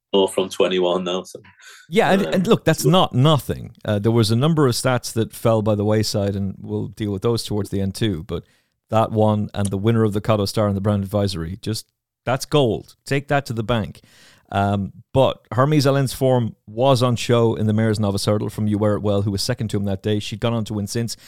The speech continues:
Speaker 2: and she would win again in the Jack de Bromhead Mares Novice Hurdle, uh, beating Henry de Bromhead trained horse and Magical Zoe, who ran an absolute blinder. Great ride from Gavin Sheehan, who's been having a terrific season, banging in the winners all across the U K.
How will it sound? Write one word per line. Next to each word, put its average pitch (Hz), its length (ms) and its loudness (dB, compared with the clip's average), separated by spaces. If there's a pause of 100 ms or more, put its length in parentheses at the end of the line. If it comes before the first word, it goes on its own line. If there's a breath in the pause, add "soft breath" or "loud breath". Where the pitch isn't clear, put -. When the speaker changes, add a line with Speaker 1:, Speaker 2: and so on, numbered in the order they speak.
(180 loud breath)
Speaker 2:
and 110 140 0
she - 160 0
would 117 140 2
win 131 180 6
again 123 480 2 (320)
in 110 220 0
the 104 80 -2
Jack 120 240 -2
de 110 80 -6
Bromhead 107 460 0
Mares 104 420 -2 (400 soft breath)
Novice 113 400 2
Hurdle, 101 500 2
uh, 98 200 2
beating 110 600 0
Henry 107 320 2
de 98 80 -4
Bromhead 110 340 2
trained 98 200 0
horse 98 200 -2
and 101 100 -2
Magical 101 300 -2
Zoe, 107 260 0
who 101 80 -2
ran 98 160 -2
an 104 60 0
absolute 104 280 -4
blinder. 104 460 -2 (100)
Great 143 320 4
ride 120 220 2
from 110 140 -4
Gavin 110 200 2
Sheehan, 110 280 0
who's 104 120 2
been 101 120 -2
having 104 220 0
a 101 40 -2
terrific 120 460 -2
season, 104 400 0 (420)
banging 117 260 2
in 110 80 2
the 107 80 0
winners 107 440 0 (100)
all 120 300 4
across 107 280 0
the 104 120 -4
U 101 160 0
K. 101 400 0